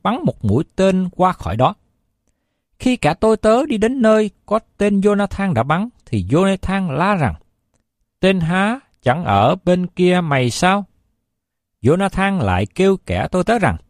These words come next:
"Hãy đi mau, chứ dừng lại." Kẻ tôi tớ lượm mũi tên rồi trở lại cùng chủ mình. Và tôi tớ chẳng biết chi cả, song David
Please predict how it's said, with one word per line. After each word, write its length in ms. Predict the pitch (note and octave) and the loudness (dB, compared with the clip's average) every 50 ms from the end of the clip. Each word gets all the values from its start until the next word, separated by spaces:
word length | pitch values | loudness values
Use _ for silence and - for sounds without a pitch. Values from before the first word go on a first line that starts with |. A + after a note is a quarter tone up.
| _ _ _ _ _ _ | _ _ _ _ _ _
"Hãy 280 | _ - F#2 G#2 F#3 | _ -10 -6 -4 -2
đi 140 | G3 G#3 G3+ | 0 2 2
mau, 280 | F#3+ G3 G3 G3 F3 - _ _ _ _ _ _ | 2 2 2 0 -2 -6 _ _ _ _ _ _
chứ 100 | - C4+ | -2 -2
dừng 240 | C#4+ A3 D#3+ B2 A2+ | 0 0 2 0 2
lại." 220 | G2+ F2+ E2 - - _ _ _ _ _ _ _ _ _ _ _ - | 0 0 -2 -2 -8 _ _ _ _ _ _ _ _ _ _ _ -2
Kẻ 120 | - F3+ | -2 0
tôi 160 | - G#3 G3+ | 0 0 -2
tớ 240 | G3 - G3+ A#3 C#4 | 0 2 2 2 2
lượm 400 | D4 - F#2+ G#2 A2 E3 D#3+ C#3+ | 0 0 2 2 2 2 2 2
mũi 160 | G#2+ A#2 D#3+ | 0 0 -2
tên 320 | - - F3+ F#3 F#3+ F3+ D3+ | -2 0 0 0 0 0 0
rồi 160 | A#2+ G2+ E2+ - | -2 -2 -2 -2
trở 180 | - G2 B2 E3+ | -4 -2 -2 -2
lại 280 | E3+ A2 F#2 E2+ G2+ A2 | 0 -2 -2 -2 -4 -4
cùng 240 | - - G2+ E2+ D2+ - | -4 -2 -4 -2 -2 -2
chủ 120 | G#2+ D3+ | -2 0
mình. 160 | D#3+ B2 D#2 D2 _ _ _ _ _ _ _ _ _ _ _ _ _ _ _ _ _ - | 0 0 -2 -4 _ _ _ _ _ _ _ _ _ _ _ _ _ _ _ _ _ -6
Và 300 | F#2 F#2+ F#2+ A2+ D3 C#3+ _ _ _ _ _ _ _ _ _ _ _ _ _ _ _ - | -2 -2 0 -2 -2 -6 _ _ _ _ _ _ _ _ _ _ _ _ _ _ _ 0
tôi 200 | F#3 G3+ G3+ G3 | 2 2 2 2
tớ 200 | - A3 B3 C4+ - - | 0 0 0 0 -2 -4
chẳng 300 | - - G#2 C#3+ F3+ F#3 | -4 -4 -2 -2 -2 -2
biết 200 | A3+ A#3+ - - | -2 -4 -4 -6
chi 120 | G3+ F#3+ | -6 -6
cả, 300 | - - F2+ F2+ A2+ B2+ _ _ _ _ _ _ _ | -4 -2 -4 -4 -4 -6 _ _ _ _ _ _ _
song 340 | - - - G3 F#3+ F#3 F3+ | -10 -4 -2 -2 -2 0 0
David 260 | F#3 F#3+ F#3+ G3+ C#4 | 0 0 0 -2 -4